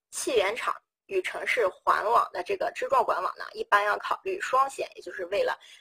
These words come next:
呃，一个是近期辐射一条，远期也可以辐射一条啊。那么双线的话，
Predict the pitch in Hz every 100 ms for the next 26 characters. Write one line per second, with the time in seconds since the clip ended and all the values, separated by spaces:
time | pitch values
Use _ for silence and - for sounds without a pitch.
0 | _ 170 180 208 208 202 - 320 - -
1 | - 381 - 349 - - - 196 - -
2 | - 196 - - - - 165 - - -
3 | - _ _ - 175 175 262 302 269 165
4 | 190